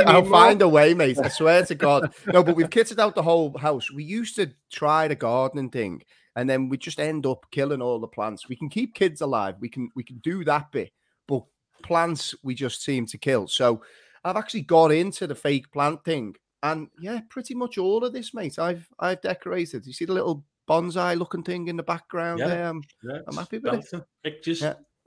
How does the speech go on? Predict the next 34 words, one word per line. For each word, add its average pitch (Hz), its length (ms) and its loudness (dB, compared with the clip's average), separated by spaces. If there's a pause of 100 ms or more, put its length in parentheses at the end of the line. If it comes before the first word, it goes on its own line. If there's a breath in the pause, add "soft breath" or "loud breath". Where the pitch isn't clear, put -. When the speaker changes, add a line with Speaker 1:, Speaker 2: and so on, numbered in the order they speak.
(140)
Speaker 2:
Yeah, 156 240 -2
that's 185 240 -8
it, - 160 0
mate. 208 160 2
Yeah, 208 140 12
well, 170 180 6
actually, 143 520 4 (240 soft breath)
if 143 100 0
you 160 80 6
look 190 160 4
at 170 140 0
bo-, 160 240 2
both 165 240 4
the 147 80 -4
pictures, 143 420 -4
one 151 220 0
is 170 100 -4
a 160 60 -4
skyline 147 580 4
of 113 100 -2
Dublin 104 440 -2 (100)
and 117 160 -4
one 135 140 0
is 127 100 -8
a 135 60 -6
skyline 147 500 0
of 151 80 -2
Liverpool. 196 360 -2 (180)
Speaker 3:
Liverpool. 117 160 -8 (120)
I 110 60 -10
can 127 160 -4
Speaker 2:
So 117 40 -6
Speaker 3:
see 143 120 -2
the 127 40 -2